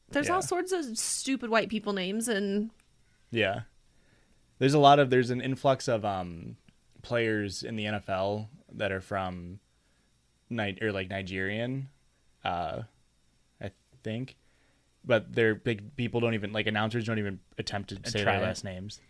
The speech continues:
Speaker 2: They're like, "I am not gonna say that one." And it's like, just learn, man.
Speaker 3: I was gonna
Speaker 2: It's
Speaker 3: say, the
Speaker 2: your
Speaker 3: worst
Speaker 2: only job of the week is to learn these players' names.
Speaker 3: The worst, like, the most offensive part of that is, like, a lot of African names, they look intimidating, but they're, like,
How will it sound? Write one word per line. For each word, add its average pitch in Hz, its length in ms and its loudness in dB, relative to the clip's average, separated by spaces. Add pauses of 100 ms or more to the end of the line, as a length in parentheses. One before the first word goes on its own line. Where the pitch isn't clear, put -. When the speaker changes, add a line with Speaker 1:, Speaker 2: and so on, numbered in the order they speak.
(160)
Speaker 2:
They're 113 120 0
like, 98 160 0
"I 123 240 4
am 101 140 -2
not 113 200 -2
gonna 123 200 -4
say 123 240 2
that 123 260 4
one." 101 340 -6 (600)
And 117 100 -2
it's 110 140 -2
like, 110 160 -2 (680)
just 165 200 2
learn, 143 440 6
man. 131 460 2
Speaker 3:
I 143 40 2
was 156 120 4
gonna 196 60 6
Speaker 2:
It's 190 80 4
Speaker 3:
say, 196 80 6
the 165 80 10
Speaker 2:
your 175 100 12
Speaker 3:
worst 165 120 10
Speaker 2:
only 185 200 10
job 139 300 8
of 160 60 4
the 143 60 10
week 135 280 4
is 143 120 2
to 127 80 0
learn 123 300 2
these 120 160 -2
players' 117 400 0
names. 123 380 0 (120)
Speaker 3:
The 165 140 2
worst, 233 540 2 (100)
like, 147 160 2
the 170 80 0
most 240 180 2
offensive 160 380 2
part 120 180 2
of 113 80 0
that 110 220 -2
is, 117 100 -4
like, 104 240 -6 (240)
a 135 100 2
lot 143 380 6
of 127 140 2
African 117 480 -2
names, 107 380 -2
they 127 180 0
look 123 320 0
intimidating, 165 500 2
but 143 180 0
they're, 123 120 0
like, 104 240 -2